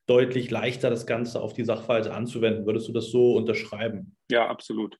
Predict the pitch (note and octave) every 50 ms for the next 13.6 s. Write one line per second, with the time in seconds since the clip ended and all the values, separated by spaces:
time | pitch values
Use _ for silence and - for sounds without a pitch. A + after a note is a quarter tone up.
0 | _ _ - - - - - - - - - - A2+ A2 G#2+ A2 - - A#2+ A#2+
1 | A#2 - B2 A#2+ A#2 A#2 A#2 A2+ A2+ A2+ - - - A2+ A2+ A#2 A2+ A#2 A2 A2+
2 | C3 C#3+ C#3+ C3+ B2+ C3 C3 C3+ C3+ C3 C3 B2+ B2+ B2 B2 B2 - - - B2+
3 | A#2+ A#2+ A#2+ A#2 A2+ - A#2 A2+ A#2+ A#2 A2+ G#2+ A2 A#2 A#2 A2+ G#2+ - G#2+ A2+
4 | A2+ B2+ C#3 C3 B2+ A#2+ - - - - C#3 C#3 C#3 C#3 C3 C3 B2 B2 - B2
5 | B2 B2 A#2+ A#2+ A#2 A2+ G#2+ G#2+ G#2+ - - C3+ C3 - - D3 C#3 C#3 C#3+ C#3
6 | C3+ C3+ C3 - - - _ - B2 A#2+ C3 C#3 C#3 C#3 C#3 B2 B2 B2+ C3+ C3
7 | - C#3 C3 - - B2 A#2+ B2+ B2+ A#2+ A#2+ - - C#3+ C#3 - - - B2 A#2+
8 | - C3+ B2+ - - F3 D#3+ - - E3+ D#3 C#3 C3+ - - - C3+ C3 C3 C3
9 | B2+ B2+ - - - _ - B2 B2+ C3 B2 C3 B2+ B2 A#2+ B2+ B2 B2 - B2
10 | A#2+ A#2 A#2 - - C3+ B2+ B2 A#2+ A#2 B2 A#2+ A#2+ - - G2+ - - - _
11 | _ - C3 C#3 C3+ C#3+ D#3+ F3 F3+ - - _ _ - - - E3+ F3 G3 -
12 | - F#3 F#3 G3 D#3 B2 - - A#2+ A#2 C#3 C#3 C3+ C#3 C3+ C#3+ - - C3 B2+
13 | B2+ B2+ B2+ A#2+ C#3 C3 B2+ D3 D3+ D3 C#3